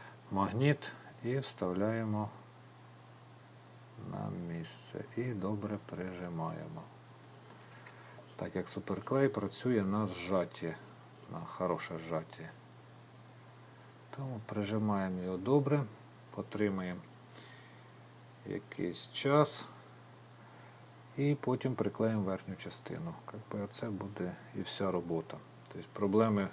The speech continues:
великої немає, тут п'ять, ну, десять хвилин максимум роботи. І у вас ротор вже буде, от він вже і схватився.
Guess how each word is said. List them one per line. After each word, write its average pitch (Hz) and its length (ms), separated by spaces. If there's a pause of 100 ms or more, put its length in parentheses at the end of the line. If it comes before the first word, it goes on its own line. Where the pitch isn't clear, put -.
великої 110 520
немає, 143 440
тут 101 300 (220)
п'ять, 104 380
ну, 104 140
десять 98 400
хвилин 95 400 (720)
максимум 90 600
роботи. 104 480 (2000)
І 107 80
у 113 80
вас 139 280
ротор 113 400
вже 90 240
буде, 98 340 (1700)
от - 180
він 95 200
вже 92 180
і 92 40
схватився. - 680